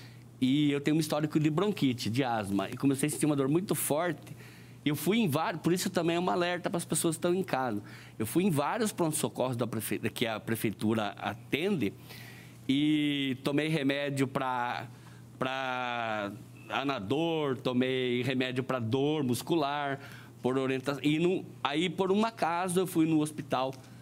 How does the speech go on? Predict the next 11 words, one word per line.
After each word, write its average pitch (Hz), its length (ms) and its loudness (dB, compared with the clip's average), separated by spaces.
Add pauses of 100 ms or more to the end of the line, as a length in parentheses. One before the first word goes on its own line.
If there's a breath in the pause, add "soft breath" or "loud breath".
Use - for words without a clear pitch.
(160 loud breath)
de 113 120 0
Votorantim, 143 640 2
no 165 80 4
Hospital 143 240 -2
Santo 123 200 -4
Antônio, 131 460 0 (320 loud breath)
e 147 100 2
lá 147 300 2
o 147 40 0
médico 147 440 0
dosou 143 720 2